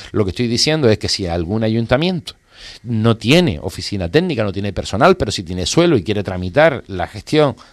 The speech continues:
de ese suelo para que sus vecinos tengan suelo, lo puede hacer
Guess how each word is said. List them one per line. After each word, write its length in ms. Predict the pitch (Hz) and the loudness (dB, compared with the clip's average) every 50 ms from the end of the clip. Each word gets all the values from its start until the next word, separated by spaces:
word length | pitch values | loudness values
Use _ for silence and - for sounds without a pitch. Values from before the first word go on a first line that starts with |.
| _ | _
de 280 | - 80 76 82 107 123 | -10 -6 0 2 4 4
ese 160 | 120 - 131 | 4 2 0
suelo 380 | - - 160 165 160 117 78 - _ - - _ _ - | -2 0 0 0 0 0 -2 -6 _ -20 -20 _ _ -2
para 220 | - 101 87 90 | -2 0 0 0
que 80 | 80 80 | -4 -4
sus 160 | - 90 76 | -6 -6 -6
vecinos 400 | 73 76 - - 139 131 101 76 | -4 -4 -4 -2 -2 -2 -2 -2
tengan 360 | - 80 78 82 90 90 90 - - - - | -2 -4 -4 -4 -4 -6 -6 -10 -16 -20 -6
suelo, 260 | - - 120 127 165 | 2 4 6 8 8
lo 160 | 202 190 143 | 8 6 6
puede 300 | 107 - 107 107 110 113 | 4 6 6 6 8 6
hacer 340 | 104 87 - - 90 80 - | 6 4 2 0 0 -4 -4